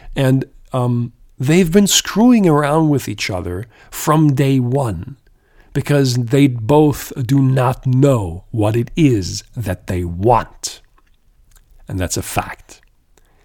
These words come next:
And I could, you could see the smile on my face 'cause I feel some, some form of, uh, Schadenfreude, if you know what I mean. 'Cause, you know, it, it, they just don't have enough brains to realize what they're doing is just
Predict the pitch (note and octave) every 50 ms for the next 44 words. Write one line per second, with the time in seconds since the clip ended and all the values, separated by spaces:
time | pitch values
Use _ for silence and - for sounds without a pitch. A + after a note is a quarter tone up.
0 | _ _ _ - - G#2+ G#2 G2 - G#2+ G2 - - - - _ - - - -
1 | - - _ _ - D#3 D#3+ E3+ - G3+ - - - E3+ B2+ - - - B2+ B2
2 | B2 A2+ G#2 F#2 F2+ E2+ E2 - - F#2 E2 - - - F#2 F2 E2 - - G#2
3 | - - - C#3+ C#3 C#3 C#3 C3+ C3 B2+ B2 B2 - C3 B2+ B2 B2 A#2+ A2+ A#2
4 | B2+ - - A#2+ G#2+ - - A#2+ A#2+ A2 G#2+ G2+ G2 - - - - _ _ _
5 | _ _ - A#2 G#2 G2+ G2 F#2+ F#2 F#2 G2+ F#2+ F#2 F#2 F2+ F2 F2 F#2 - -
6 | A#2 G#2+ G#2+ G2 F#2+ E2+ - - E2 D#2+ D#2+ - G2 - - - F2+ E2 D#2+ D#2+
7 | D#2+ D#2+ E2 - A2+ A#2+ - B2 - A#2+ A2 G2 - - - _ _ _ _ _
8 | _ _ _ _ - D3 C#3+ C#3 C3+ - - F#2 - - - D#3 - - E3 C3
9 | - - - - - _ _ _ _ _ - - _ - - - C3+ D#3+ D#3 D#3+
10 | D#3 C3+ - E3 D3 - - D3 D3 C3+ C3 C3 C3 A#2+ A#2+ A#2 F#2+ G2+ G#2 A#2+
11 | A#2 G#2+ G2+ F2+ D#2+ D#2+ E2 - - - G2+ G2+ F#2+ G#2 G#2 G2 F2 E2 D#2 F2
12 | F2 F2+ - - - A2+ G2+ G2+ A2+ G#2+ G#2 G2+ A#2 A2 G2+ G2 G2 G2+ A2+ -
13 | B2+ A#2+ G2+ G2 G2+ G#2 A#2+ G#2+ - -